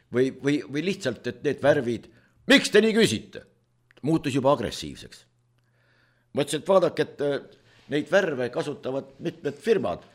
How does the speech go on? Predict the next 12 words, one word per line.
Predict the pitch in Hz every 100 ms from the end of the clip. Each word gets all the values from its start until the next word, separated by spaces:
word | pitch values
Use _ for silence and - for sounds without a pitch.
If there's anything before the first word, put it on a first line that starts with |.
| _ _
Näiteks | - 123 113 -
Harley | 147 131 104 98
Davidsonil | 131 127 113 - 120 117 113 107
on | 107 110 107 82
mootorratta-, | 127 127 - 110 - 101
tuntud | 120 110 101
mootorrattafirma, | 104 113 110 104 101 107 113 104
kasutab | 113 117 104 95 101
oma | 107 92
sümboolikas | 110 101 120 110 - 101 - - -
ka | 151
oranži | 90 101 120 110 82 -